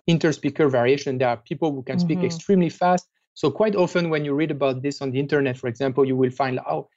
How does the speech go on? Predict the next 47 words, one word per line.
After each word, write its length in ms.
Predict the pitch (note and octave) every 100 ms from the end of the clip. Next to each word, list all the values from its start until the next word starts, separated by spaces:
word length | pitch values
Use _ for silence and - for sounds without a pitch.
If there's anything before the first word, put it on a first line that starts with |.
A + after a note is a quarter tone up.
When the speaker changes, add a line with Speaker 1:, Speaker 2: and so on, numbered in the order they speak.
| _
Speaker 1:
some 200 | - F3+
people 260 | F3 D3+ E3
can 160 | D3
speak, 260 | C3 - C#3
like, 180 | B2+ A#2
more 160 | D#3 D#3+
than 160 | C#3
three 240 | C3 - F3
hundred 300 | D#3+ D3+ C#3+
words 300 | C#3+ D#3 -
per 120 | C3+
minute, 380 | C3+ D3 C4+ A#3+
things 20 |
Speaker 2:
Mm-hmm. 200 | A3 G3
Speaker 1:
like 120 | B2+
that. 140 | B2+ - _ _
We 140 | F#3+
were 140 | F#3+ F#3
not 220 | G#3+ A3
interested 420 | F#3 E3+ - F3+
in 140 | D#3+ C#3+
words, 420 | F3+ C4 D#4+ _ _
but 300 | C#3+ C#3 E3
in 100 | C#3
syllables. 680 | - - G3 G3+ A3 C4 C4+
Speaker 2:
Yeah. 280 | G3 F3 D3 -
Speaker 1:
But 100 | F3+
of 140 | F3+
course, 260 | - C4+ -
there 180 | E3+
is 100 | E3+ -
considerable 600 | G3 F3+ F3 F3 D#3+ D#3+
variation. 640 | C#3 C#3 D3+ D3+ - A#2 - _
But 240 | - B3 - _ -
what 300 | F#3 E3+ E3
seems 300 | - G3 F3+
to 140 | - -
exist 460 | D#3+ C#3 G#3 B3+
is, 140 | F3 D#3
like, 180 | D#3 C#3
this 160 | F3+
comfortable 880 | - D#3+ C#3 F3+ F#3 F#3+ F#3 - D#3
middle 260 | D3+ E3 D3+
ground 320 | C#3 D3+ D#3+
that 180 | B2+ B2+ _
on 220 | F#3+ A3+
average, 540 | G3+ D3 D3 E3+ -